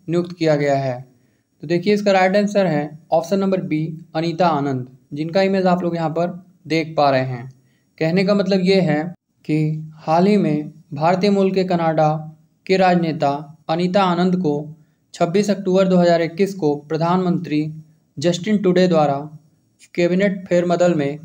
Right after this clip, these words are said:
कनाडा की नई शिक्षा, sorry, नई रक्षा मंत्री के रूप में नियुक्त किया गया था। और बात करते हैं कनाडा के बारे में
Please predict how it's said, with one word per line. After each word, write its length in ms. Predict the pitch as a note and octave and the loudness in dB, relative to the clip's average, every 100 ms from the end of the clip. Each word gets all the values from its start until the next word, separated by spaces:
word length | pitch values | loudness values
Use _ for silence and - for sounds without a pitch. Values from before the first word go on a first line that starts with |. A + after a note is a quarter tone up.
| - | -4
कनाडा 360 | D#3+ D#3+ E3+ F#3+ | -2 0 2 0
की 160 | F#3 F3 | 0 -2
नई 220 | E3+ F3+ | -2 -2
शिक्षा, 500 | F3+ - - - E3 E3 | -4 -10 -12 -6 -6 -4
sorry, 220 | D3+ C#3+ C#3 | -4 -2 -2
नई 280 | D#3 F#3 G3 | 0 2 2
रक्षा 300 | E3 - F3+ | 0 -2 -2
मंत्री 320 | F3 D#3+ F3+ | -2 -2 -2
के 120 | F3 | 0
रूप 160 | D3+ D3+ | 0 -2
में 280 | D3+ E3 G3 - _ _ _ | -4 -6 -8 -16 _ _ _
नियुक्त 260 | D#3 F3+ F3+ | -2 -2 -2
किया 160 | E3+ D#3 | 0 2
गया 200 | D3 C3+ | 2 0
था। 180 | C3+ C3 B2 - _ _ _ _ _ F#3 | -2 -6 -8 -12 _ _ _ _ _ -4
और 140 | D3 | -2
बात 260 | D#3 F#3 F3+ | 0 0 0
करते 240 | G3 F#3 | -2 0
हैं 80 | G3 | -2
कनाडा 320 | F3+ E3+ F3 | 0 2 2
के 120 | G3 F#3+ | 2 2
बारे 240 | E3+ D3+ | 2 2
में 260 | C#3+ D#3 | -2 -6